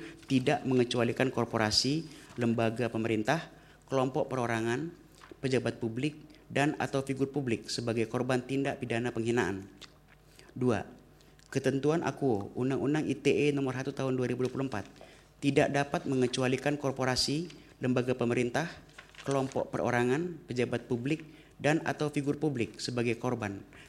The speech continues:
Karena apabila dia dimaknai demikian, maka tindak pidana penghinaan yang dilakukan terhadap korporasi, lembaga pemerintah, kelompok perorangan, pejabat publik, dan atau figur publik sebelum K U H P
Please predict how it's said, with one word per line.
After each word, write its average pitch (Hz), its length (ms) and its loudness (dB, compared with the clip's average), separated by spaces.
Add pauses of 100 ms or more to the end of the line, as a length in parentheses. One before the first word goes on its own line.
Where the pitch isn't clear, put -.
Karena 117 320 0
apabila 123 320 4
dia 147 160 4
dimaknai 127 640 2
demikian, 120 560 -2 (560)
maka 127 240 2
tindak 165 400 2
pidana 143 300 2
penghinaan 131 500 2
yang 143 160 0
dilakukan 135 720 -4 (240)
terhadap 127 400 -2
korporasi, 123 720 0 (320)
lembaga 120 320 2
pemerintah, 117 560 0 (240)
kelompok 113 320 0
perorangan, 127 640 0 (400)
pejabat 123 400 2
publik, 120 320 -2 (640)
dan 147 320 4
atau 147 240 0
figur 127 240 0
publik 127 320 -2
sebelum 127 400 2
K 107 160 2
U 120 80 -2
H 127 80 -2
P 147 80 0